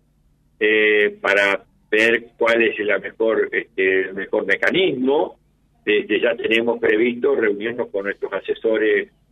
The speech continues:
este, jurídicos para ver cómo va a funcionar ese fondo. Este, estamos entusiasmados para que esto suceda.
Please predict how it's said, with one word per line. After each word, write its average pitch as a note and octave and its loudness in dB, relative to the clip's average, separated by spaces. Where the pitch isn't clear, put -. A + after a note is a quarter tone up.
este, F#2 -8
jurídicos C#3 0
para G2+ 2
ver A#2+ 2
cómo A#2 2
va A#2 0
a A2 -4
funcionar G#2 -6
ese A#2 -2
fondo. D#3 0
Este, G#2+ 0
estamos D#3 0
entusiasmados C3 0
para G#2 0
que A2+ -2
esto G#2 -6
suceda. F3+ -2